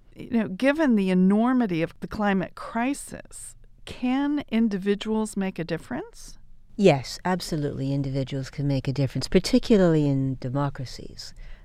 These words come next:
Speaker 2: uh, where we get to choose our leaders. The very last thing I did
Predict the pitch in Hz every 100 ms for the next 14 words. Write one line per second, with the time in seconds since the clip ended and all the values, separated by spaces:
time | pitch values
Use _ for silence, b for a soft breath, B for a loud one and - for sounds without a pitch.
0 | - 120 127 131 147 143 139 131 123 b
1 | b b - - 139 147 147 135 156 -
2 | - - 143 151 147 - - - 196 165
3 | 123 120 - - 127 127 127 127 151 131
4 | 120 - - B B B B B B B
5 | B B B - 160 202 247 240 196 185
6 | 175 - 185 165 156 147 131 151 151 135
7 | 120